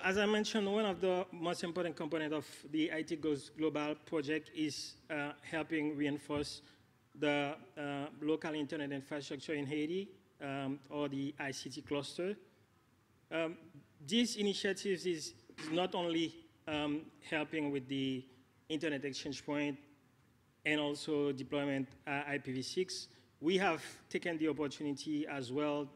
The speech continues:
to invite experts from the lac region and from Africa to, to present experiences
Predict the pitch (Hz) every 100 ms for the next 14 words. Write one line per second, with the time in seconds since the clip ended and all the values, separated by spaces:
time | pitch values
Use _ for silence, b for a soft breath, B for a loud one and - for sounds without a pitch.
0 | - 139 135 135 B B B - 151 123
1 | 156 156 147 160 151 - 160 151 - -
2 | - - - - 160 151 147 160 147 143
3 | 156 165 170 151 165 160 165 B B -
4 | 151 143 147 151 147 151 131 147 147 135
5 | 139 135 131 139 123 143 127 147 131 143
6 | - 139 135 139 143 135 123 -